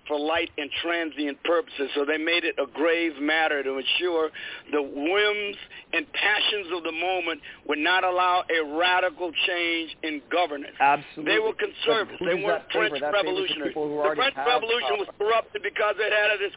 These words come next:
Speaker 1: core radicalism. The founders were not radicals. They wanted a
Speaker 2: So
Speaker 1: deliberative process to transform the government. But it was possible,
Speaker 2: I
Speaker 1: as I said.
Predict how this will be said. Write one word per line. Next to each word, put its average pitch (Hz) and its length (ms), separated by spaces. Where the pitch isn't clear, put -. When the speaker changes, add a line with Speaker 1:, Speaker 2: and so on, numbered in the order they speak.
Speaker 1:
core 208 320
radicalism. 190 760
The 160 160
founders 233 480
were 214 80
not 208 240
radicals. 185 640
They 208 160
wanted 220 320
a 196 160
Speaker 2:
So - 0
Speaker 1:
deliberative 208 800
process 185 480
to 180 160
transform 196 640
the 180 80
government. 180 400
But - 200
it 240 160
was 202 100
possible, 240 480
Speaker 2:
I 139 80
Speaker 1:
as 175 160
I 202 140
said. 240 240